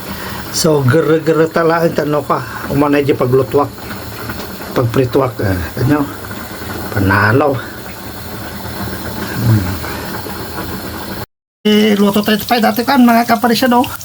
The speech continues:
Ah, yan na ganatoy. Pulutan. Hmm, tanay. Ah, di mag-isit siya ng bulaklak.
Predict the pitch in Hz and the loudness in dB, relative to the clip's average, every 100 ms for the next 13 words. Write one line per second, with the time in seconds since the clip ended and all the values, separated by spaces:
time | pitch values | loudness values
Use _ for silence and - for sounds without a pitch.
0 | - - 165 165 180 185 175 185 190 208 | -8 -4 0 2 4 4 2 2 2 2
1 | 202 - 175 180 180 - 208 214 156 - | 0 0 2 2 0 0 2 2 0 -2
2 | - - 147 151 151 143 - - 147 151 | -6 0 4 6 6 4 0 -2 2 4
3 | 165 160 147 - - - - - - 123 | 4 4 2 -2 -12 -12 -12 -12 -8 2
4 | 117 120 127 127 - - - - - 143 | 4 6 4 2 0 -6 -8 -10 0 4
5 | 143 135 - 139 151 147 139 143 190 - | 6 4 2 2 2 4 4 4 2 0
6 | 175 170 | 0 0